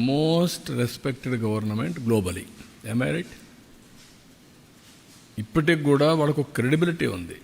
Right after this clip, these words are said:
ఒక విశ్వసనీయత ఉంది, ఒక ఇంటిగ్రిటీ ఉండే గవర్నమెంట్ అది. వీళ్ళు ఏం చేశారు? ఫ్రీగా నేను అడగతానే ఒకప్పుడు హైదరాబాద్లో సింగపూర్ సిటీ కట్టాం, ఎవరు కామెంట్ చేయలే.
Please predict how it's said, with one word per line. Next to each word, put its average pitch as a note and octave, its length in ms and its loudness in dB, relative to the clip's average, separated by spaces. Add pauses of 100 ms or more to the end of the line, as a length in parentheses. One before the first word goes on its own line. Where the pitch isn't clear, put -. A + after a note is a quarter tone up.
(140)
ఒక G#2+ 140 -6
విశ్వసనీయత A2 880 0
ఉంది, F2+ 300 -10
ఒక G2+ 140 -6
ఇంటిగ్రిటీ D3+ 580 4
ఉండే A#2 320 2
గవర్నమెంట్ G2 460 -2
అది. - 180 -14 (1000)
వీళ్ళు A2+ 220 4
ఏం C#3+ 120 6
చేశారు? D#3 480 4 (1800)
ఫ్రీగా D#3 720 6
నేను C#3 240 2
అడగతానే C#3 640 0
ఒకప్పుడు C3+ 500 -2
హైదరాబాద్లో B2+ 760 2
సింగపూర్ C#3+ 460 2
సిటీ C#3+ 260 -2
కట్టాం, G2+ 320 -6 (1300)
ఎవరు C3+ 220 -2
కామెంట్ C3 460 0
చేయలే. E2+ 200 -8